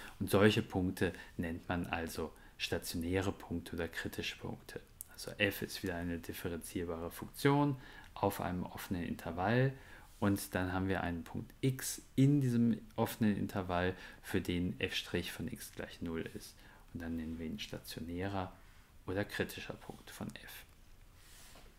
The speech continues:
Und ich denke, dann wissen die meisten auch, wofür man diese kritischen Punkte gut einsetzen kann,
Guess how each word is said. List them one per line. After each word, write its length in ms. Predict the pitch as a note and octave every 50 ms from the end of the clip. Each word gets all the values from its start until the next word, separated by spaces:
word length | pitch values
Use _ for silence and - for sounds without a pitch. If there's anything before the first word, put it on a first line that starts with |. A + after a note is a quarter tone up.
| - - - - - - - - - - - - - - - - - - - - - - - - -
Und 80 | -
ich 140 | F#2 - -
denke, 480 | - G2 G2+ A#2+ B2 - B2 A2 G#2+ G#2+ - - - -
dann 220 | - F#2 G2+ G#2+ G#2
wissen 280 | G#2 G#2 - G#2 F#2+
die 80 | F2+ F2
meisten 560 | E2+ D#2+ D#2+ F#2+ G#2 - - - - G2+ -
auch, 360 | - - F#2 F2 F2+ - - - - - - - - - -
wofür 640 | - G#2 F#2+ - - - - A#2 A#2 A#2+ B2 B2 A2 A2
man 340 | A2 G#2+ G#2 G#2 G2+ G2+ G2
diese 220 | - G2+ F#2 G2
kritischen 560 | - - - - - - G2+ F#2 - - F#2+ -
Punkte 540 | - G2+ F#2+ F#2+ G2 - - G2 F#2 F2+ - - - - - -
gut 320 | - G#2 G2 F2+ - -
einsetzen 600 | G#2+ A#2+ C#3+ D#3 D3 C3 C3 A2+ - - - A2+
kann, 320 | G#2+ - G#2 F#2+ G2 G2+